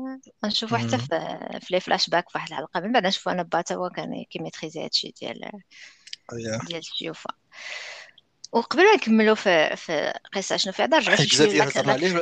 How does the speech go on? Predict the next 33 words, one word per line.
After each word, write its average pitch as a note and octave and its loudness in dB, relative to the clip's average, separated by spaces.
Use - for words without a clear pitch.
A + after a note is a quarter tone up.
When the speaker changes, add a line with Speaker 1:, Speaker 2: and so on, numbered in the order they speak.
Speaker 2:
بلاتي، C#3+ -6
Speaker 1:
مم. G#3 -2
Speaker 2:
بلاتي، C3 -6
كزافير C3 -2
هضرنا B2+ -2
عليه، B2 -2
Speaker 1:
مم. A2 0
Speaker 2:
ولكن A#2+ -6
ما B2+ -2
هضرناش C#3+ -2
على D3 -4
الانتراكسيون B2+ -6
الاولانيه، B2+ -4
حيت - -8
من C3+ -4
بعد B2+ -6
ولي B2 -10
داخل B2 -4
في - -4
واحد A#2 -10
اللوف C3 -2
تراينجل A#2+ -2
مع A2 -2
واحد A2+ -4
اخر - 0
Speaker 1:
آه، - -2
Speaker 2:
ثاني. A3 4
Speaker 1:
قلت A#3 -4
Speaker 2:
ما C3+ 4
Speaker 1:
انا B3 6
غير B3 8
Speaker 2:
قلناش - 6
Speaker 1:
بغيت C#4 6